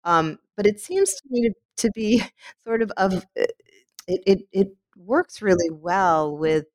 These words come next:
the, you know, this sort of Kleinian idea of the depressive position. I kept thinking that, eh, you know, that there's such a strong, I had never really put, uh, put that together, the, that, like,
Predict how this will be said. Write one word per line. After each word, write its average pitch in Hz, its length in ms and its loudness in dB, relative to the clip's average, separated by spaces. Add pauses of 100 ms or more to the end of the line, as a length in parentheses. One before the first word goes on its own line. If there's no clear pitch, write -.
the, - 160 0
you 160 200 -2
know, 151 200 2
this 147 260 -2
sort 147 160 -2
of 139 100 -6
Kleinian 156 460 0
idea 147 400 0
of 156 220 -2
the 156 80 -4
depressive 151 600 -2 (120)
position. - 500 2
I 143 100 2
kept - 260 -6
thinking 156 400 -2
that, 135 320 2 (680)
eh, 57 300 -2 (220)
you 170 280 -2
know, 156 180 2
that 151 180 -2
there's 156 200 -2
such - 300 0
a 220 40 0
strong, 165 560 0
I 165 100 2
had 165 120 0
never 185 300 -2
really 156 300 2 (240)
put, - 160 0 (500)
uh, - 340 -2
put 196 200 -12
that 160 200 -2
together, 143 840 -2
the, 131 380 0
that, 151 220 0
like, 139 200 -4